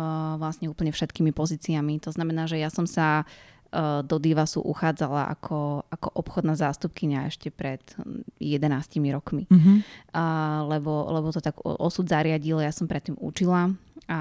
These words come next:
Speaker 1: v, v podstate prišla taká nejaká legislatíva alebo niečo, že, že vlastne, eh, moja zmluva v,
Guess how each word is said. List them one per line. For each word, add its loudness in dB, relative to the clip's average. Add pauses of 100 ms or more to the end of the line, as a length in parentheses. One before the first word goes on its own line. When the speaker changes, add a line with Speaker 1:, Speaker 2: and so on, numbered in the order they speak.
(280)
Speaker 1:
v, -12
v -14
podstate -6
prišla -2
taká -8
nejaká -4 (300)
legislatíva -2
alebo -2
niečo, 0
že, 0 (300)
že -2
vlastne, 0
eh, -14 (260)
moja 2
zmluva 4 (100)
v, -8